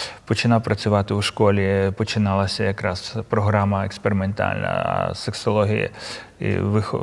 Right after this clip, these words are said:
виховання у старших класах, е, етики і психологія.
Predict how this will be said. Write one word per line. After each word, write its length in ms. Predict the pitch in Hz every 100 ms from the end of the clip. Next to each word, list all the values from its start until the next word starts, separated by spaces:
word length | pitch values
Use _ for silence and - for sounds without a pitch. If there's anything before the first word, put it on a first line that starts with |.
| 104 104 110 107
виховання 840 | 110 - 113 104 104 95 101 98 113
у 40 |
старших 360 | - 107 - 127
класах, 420 | - 165 - 147
е, 240 | 147 127 131 - - - - - - - - - - - - -
етики 380 | - 110 107 107
і 60 | 98
психологія. 640 | - - 107 104 101 104